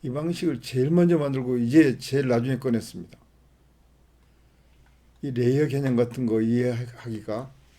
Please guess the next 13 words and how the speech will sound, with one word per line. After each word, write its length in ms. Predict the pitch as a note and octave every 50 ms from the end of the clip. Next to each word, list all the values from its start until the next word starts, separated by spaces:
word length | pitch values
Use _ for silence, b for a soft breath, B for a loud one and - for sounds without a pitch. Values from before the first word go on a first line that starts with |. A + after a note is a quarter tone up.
| b b b b b b b b b b _ _ _ _ _ _ _ _ _ _ _ _ _ _ _ _
어렵다는 600 | - A#2 A#2 A#2 C3+ B2+ - - C#3 B2+ B2+ A#2+ G#2
분들이 260 | G#2+ G#2+ F#2+ - G2
있는데 380 | F#2 F#2 F#2 F2+ F2 F2+ F#2+ F#2
제가 280 | - - C3+ B2+ D3 C3+
보기엔 380 | B2+ C3 A#2 A#2 G#2+ G2 G2 D#2+ G#2
이게 120 | A2+ A2+ A2+
가장 320 | - - - A2+ B2+ B2+
이해하기 260 | B2+ A#2+ B2 A#2+ A#2
쉽습니다. 520 | A2 A#2+ - - - - A#2 - - - _ _ _ _ _ _ _ _ _ _ - - - - - - - - - - - - - - - - - - - - - - - - - - - b b b b b b b b b b b b b b b _
작업 280 | - - D3 D3+ D#3 D#3
방법도 400 | - A#2 C3 C#3 C3+ C3+ - -
가장 400 | - - - - - C3+ D3 D3+
쉽습니다. 520 | D3 D3 - - - C#3 A#2+ G#2 F2 -